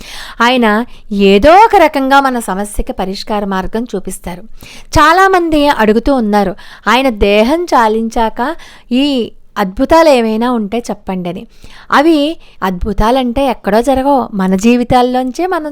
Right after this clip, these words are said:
చూసుకోవాలి. కానీ మీకు ప్రతి జరిగే అద్భుతం కూడా నేను చెప్పడానికే ప్రయత్నం చేస్తాను.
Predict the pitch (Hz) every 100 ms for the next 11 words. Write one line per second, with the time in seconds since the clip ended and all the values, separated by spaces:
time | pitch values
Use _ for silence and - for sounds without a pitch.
0 | - 240 - - 214 185 160 - - -
1 | - - - - - 370 381 339 269 285
2 | - - - 294 320 - 208 208 269 294
3 | 262 247 254 294 240 226 247 247 233 240
4 | 294 330 277 226 185 214 226 226 226 349
5 | 302 214 - 185 190 180 - 165